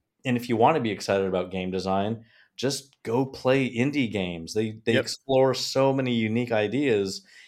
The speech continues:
Speaker 1: and it gives you as a, as a, as a designer, just this perspective of, like, I do boring stuff. Like, <laughs> my stuff
Speaker 2: Yeah.
Speaker 1: must,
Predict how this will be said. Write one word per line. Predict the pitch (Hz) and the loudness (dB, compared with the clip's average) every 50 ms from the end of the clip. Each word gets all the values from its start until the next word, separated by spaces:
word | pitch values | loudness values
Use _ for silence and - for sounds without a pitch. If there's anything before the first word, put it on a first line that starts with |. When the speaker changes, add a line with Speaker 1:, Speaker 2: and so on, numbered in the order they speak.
| _ - | _ -4
Speaker 1:
and | 107 | -2
it | 113 107 104 | -2 -2 0
gives | 123 131 117 107 113 | -2 -2 0 0 -2
you | 127 127 123 | 0 2 2
as | 113 104 107 | 2 2 0
a, | 104 101 98 110 | -2 -2 0 0
as | 107 101 | 0 0
a, | 101 101 98 95 92 92 - - _ _ - | 0 -2 -2 -2 -4 -6 -10 -18 _ _ -8
as | 107 98 | -6 -4
a | 101 | -4
designer, | 92 95 98 95 92 107 117 143 143 135 117 104 101 95 95 95 - _ _ _ _ _ _ _ _ _ _ _ _ _ | -4 -4 -2 0 4 4 4 4 4 2 0 0 0 0 -2 -4 -6 _ _ _ _ _ _ _ _ _ _ _ _ _
just | - 117 123 120 - - | -2 0 0 0 0 0
this | 110 104 101 | 0 -2 -2
perspective | - - 104 98 - - - - 131 156 156 - - 104 98 95 90 90 - - | -2 -4 -4 -2 -2 -2 -2 0 0 0 0 0 -2 -2 0 -2 -2 -6 -10 -4
of, | - 107 101 98 90 | 0 0 0 0 0
like, | 101 101 98 98 95 90 - - _ _ _ _ _ _ _ _ _ - | 0 2 2 2 2 0 -4 -12 _ _ _ _ _ _ _ _ _ 0
I | - 131 160 | 2 2 2
do | 160 139 120 107 107 | 2 0 -2 -2 -2
boring | 95 95 104 110 117 123 123 123 117 120 120 117 | -4 -2 2 4 4 6 6 4 2 2 0 0
stuff. | 113 - - - - 147 131 101 85 - - - | -2 -4 -2 0 2 4 4 2 0 -2 -8 -6
Like, | 101 101 101 98 95 - - - - - - - - - | -2 0 0 0 -2 -4 -10 -12 -12 -12 -12 -14 -16 -16
<laughs> | - - - - - - | -18 -20 -20 -12 -2 2
my | 147 180 202 | 2 2 2
stuff | 185 - - 139 127 123 | 2 0 2 2 2 2
Speaker 2:
Yeah. | 90 | 2
Speaker 1:
must, | 123 123 120 120 - | 0 0 -2 -2 -2